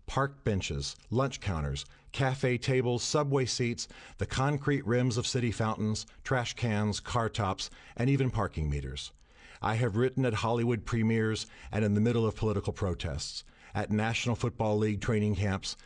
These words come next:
and at a packed restaurant with the man at the table next to me screaming something about dessert. Oddly, I wrote a paragraph or two within three feet of the Prime Minister of Israel. I wrote one urgent sentence in a crowded airport men's room. I thought the words might leave me if I waited.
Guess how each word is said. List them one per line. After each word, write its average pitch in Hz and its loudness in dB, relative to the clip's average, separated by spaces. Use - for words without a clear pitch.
and 110 2
at 101 2
a 95 -2
packed 127 -2
restaurant 113 0
with 107 -2
the 110 2
man 107 2
at 113 -2
the 120 -2
table 104 2
next 98 2
to 104 -2
me 98 2
screaming 127 2
something 110 0
about 87 -2
dessert. 78 -4
Oddly, 110 -2
I - 0
wrote 107 4
a 98 2
paragraph 117 2
or 110 2
two 120 2
within 98 2
three - 0
feet 110 -2
of 78 -4
the 90 0
Prime 104 0
Minister 98 0
of 85 0
Israel. 76 -4
I 104 2
wrote 107 4
one 127 2
urgent 90 0
sentence 104 0
in 98 2
a 98 -2
crowded 120 0
airport 117 0
men's 131 0
room. 69 -4
I - -2
thought 92 -2
the - -2
words 101 2
might 107 0
leave 120 0
me 80 -2
if 76 -4
I 92 0
waited. 80 -2